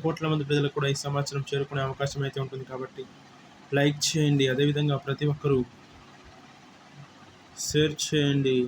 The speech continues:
మీ స్నేహితులకి, బంధువులకి, ఇరుగు పొరుగు వారికి ఈ సమాచారం చేరుతుంది. అదేవిధంగా ప్రతి ఒక్కరూ ఈ వీడియోలోని సమాచారం తెలుసుకునే ప్రయత్నం అయితే చేస్తారు. కాబట్టి ప్రతి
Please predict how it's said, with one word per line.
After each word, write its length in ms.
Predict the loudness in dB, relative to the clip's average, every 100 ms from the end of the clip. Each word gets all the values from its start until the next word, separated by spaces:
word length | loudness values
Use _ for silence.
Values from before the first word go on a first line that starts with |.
| -2 -16 -20 -20 -20 -20 -20 -20 -12 0
మీ 100 | 0
స్నేహితులకి, 640 | 2 2 2 4 2 2 0 2
బంధువులకి, 500 | 0 2 4 2 2 2
ఇరుగు 180 | 2 0
పొరుగు 220 | 0 2 2
వారికి 240 | 2 0 -2
ఈ 20 | -2
సమాచారం 420 | 0 0 0 -2 0
చేరుతుంది. 400 | -2 -2 -2 -2 -4 -10 -20 -20 -20 -12 -2
అదేవిధంగా 480 | 4 6 6 4 2 0
ప్రతి 220 | -2 0 0
ఒక్కరూ 220 | 0 2 4 6
ఈ 40 | 4
వీడియోలోని 340 | 4 2 2 0
సమాచారం 420 | -2 -2 -2 -4 -2
తెలుసుకునే 360 | -4 -4 -4 -2
ప్రయత్నం 260 | -2 -2 -4
అయితే 120 | -4 -4
చేస్తారు. 280 | -4 -6 -10
కాబట్టి 300 | -12 -8 -8 -8 -14 -20 -20 -20 -4
ప్రతి 200 | 0 2